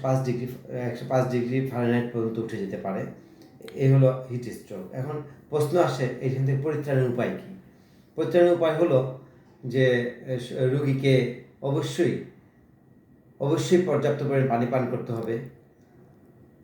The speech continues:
ওরসালাইন খেতে হতে পারে এবং যারা শ্রমজীবী মানুষ, প্রচুর পরিমাণ পরিশ্রম করতে হয়,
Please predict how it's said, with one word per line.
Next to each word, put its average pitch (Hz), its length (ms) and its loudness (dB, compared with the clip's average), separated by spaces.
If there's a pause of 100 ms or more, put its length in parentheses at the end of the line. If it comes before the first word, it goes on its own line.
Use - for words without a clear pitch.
ওরসালাইন 139 460 2
খেতে 135 200 0
হতে 120 180 0
পারে 110 340 -4 (540)
এবং 123 540 2 (420)
যারা 131 680 2 (400)
শ্রমজীবী 175 440 4
মানুষ, 127 400 2 (680)
প্রচুর 151 380 -2
পরিমাণ 131 320 2
পরিশ্রম 131 400 0
করতে 131 240 -2
হয়, 117 240 -2